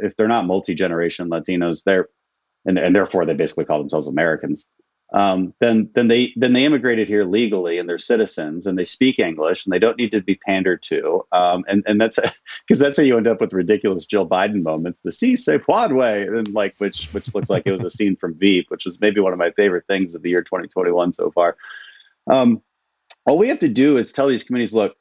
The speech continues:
these are our principles. This is why we think they'll make your life better. We're not here to promise you things. We're not here to lie to you. And we're certainly not gonna pander to you or tell you that you're a victim." How do you like that? I think that's a pretty good message, frankly, and it's an extremely honest one. And I think people appreciate that.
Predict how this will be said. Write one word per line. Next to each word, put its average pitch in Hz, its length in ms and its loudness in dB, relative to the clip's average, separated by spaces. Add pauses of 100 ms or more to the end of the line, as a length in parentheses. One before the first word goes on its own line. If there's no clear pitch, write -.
(140)
these 160 240 0
are 214 100 4
our 120 120 0
principles. 139 880 -4
This 120 160 -6
is 120 100 -2
why 123 160 2
we 107 180 2
think 113 280 -4
they'll 101 100 0
make 95 240 -2
your 87 120 -2
life 87 360 0
better. 123 400 -2 (240)
We're 107 100 0
not 113 160 2
here 120 180 0
to 104 60 0
promise 107 520 -2
you 131 100 0
things. 135 400 -4
We're 87 120 -4
not 82 160 -2
here 85 140 0
to 78 80 -4
lie 87 340 2
to 131 60 2
you. 139 260 4
And 104 100 -2
we're 104 80 0
certainly 143 340 2
not 131 140 0
gonna 110 160 -2
pander 127 400 0
to 104 120 -4
you 98 120 2
or 104 80 2
tell 98 180 0
you 98 140 2
that 92 160 -6
you're 92 140 2
a 80 40 -6
victim." 104 420 -2
How 107 100 0
do 120 60 -2
you 117 120 4
like 104 220 0
that? 73 180 -4 (1040)
I 139 100 2
think 175 200 2
that's 151 180 0
a 127 40 0
pretty 131 220 2
good 104 220 0
message, 110 400 -2
frankly, 82 420 -6
and 92 80 -2
it's 98 140 -4
an 107 80 4
extremely 107 480 2
honest 104 420 0
one. - 240 -10
And 98 100 -6
I 101 120 0
think - 180 -2
people 92 260 0
appreciate 85 640 -2
that. 71 240 0